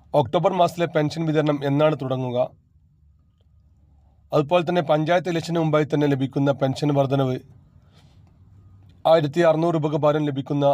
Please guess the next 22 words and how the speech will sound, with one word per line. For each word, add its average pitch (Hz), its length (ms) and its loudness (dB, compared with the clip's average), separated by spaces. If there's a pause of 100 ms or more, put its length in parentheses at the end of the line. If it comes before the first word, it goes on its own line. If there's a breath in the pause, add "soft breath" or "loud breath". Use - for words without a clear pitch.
(140)
ആ, 135 40 2 (100)
രണ്ടായിരം 139 360 0
രൂപ 135 120 0 (100)
എന്ന് 139 140 -2
മുതലാണ് 135 300 0
ലഭിക്കുക 117 320 -6 (180)
എന്നതിനെക്കുറിച്ചെല്ലാം 147 720 2
വളരെ 139 240 2
വിശദമായി 139 400 2
നോക്കാം. 117 300 -4 (2250 loud breath)
അതിനു 165 220 4
മുന്നോടിയായി 180 460 4 (160)
ഇൻഫർമേഷൻ 170 480 -2
മീഡിയയുടെ 160 260 2 (100)
വീഡിയോസ് 156 340 0
നിങ്ങൾ 143 180 2 (240)
ആദ്യമായിട്ടാണ് 151 560 2 (100)
കാണുന്നതെങ്കിൽ 135 440 -2
ചാനൽ 135 300 2
സബ്സ്ക്രൈബ് 143 420 -4
ചെയ്യാൻ 139 220 4
മറക്കരുത്. 117 440 -2